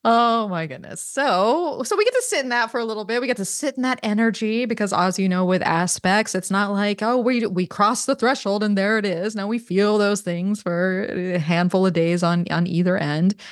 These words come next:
Uh, and there's something to be said about the sun meeting Pluto first and sort of entering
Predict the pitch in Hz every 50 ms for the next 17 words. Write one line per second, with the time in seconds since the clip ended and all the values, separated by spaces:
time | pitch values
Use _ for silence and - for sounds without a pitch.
0 | - - - - - - - - - 170 165 151 - - - - 294 403 466 466
1 | 453 - - 480 554 554 539 494 392 381 - 311 302 277 262 254 262 233 - -
2 | - - 208 208 220 214 208 202 208 202 196 196 196 185 - - - 190 196 202
3 | 196 190 185 185 175 - - - 175 185 180 160 156 - - - - - - -
4 | - 170 175 175 - 180 175 175 170 - - 208 220 226 - - 226 208 208 190
5 | 185 175 165 151 139